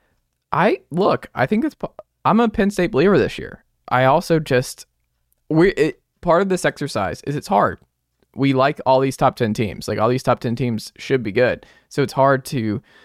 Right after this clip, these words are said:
parse through this. I think Florida State, like you mentioned, is up there with Mike Norvell. It's a big year for them. You could see them falling off. It's hard for me to see them getting, going unranked. But then Lincoln Riley, he never, like,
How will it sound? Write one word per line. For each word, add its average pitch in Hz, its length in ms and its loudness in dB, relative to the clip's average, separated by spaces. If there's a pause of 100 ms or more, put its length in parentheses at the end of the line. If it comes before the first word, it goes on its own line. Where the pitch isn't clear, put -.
(260)
parse 135 280 0
through 135 240 -2
this. 101 360 -4
I 160 80 2
think 196 320 0 (100)
Florida 151 260 0
State, 127 200 0
like 120 160 -2
you 117 60 -2
mentioned, 110 300 -2
is 104 100 -2
up 104 160 -2
there 107 300 2 (760)
with 113 180 -8
Mike 120 180 2
Norvell. 104 340 2
It's 104 100 -4
a 113 40 -4
big 110 180 -2
year 110 140 0
for 110 120 -2
them. 98 260 -4
You 104 80 -6
could - 160 -18
see 113 180 -8
them 104 200 -2
falling 98 260 -2
off. 92 120 -4
It's - 140 -18
hard 151 200 0
for - 80 -8
me 139 80 -2
to - 60 -8
see - 120 -8
them 113 260 -4
getting, 104 300 -6
going 101 240 -4
unranked. 104 540 -4 (560)
But 143 180 -2
then 147 400 0 (720)
Lincoln 170 300 0
Riley, 165 460 2 (1400)
he 151 180 0
never, 170 420 4
like, 165 240 -2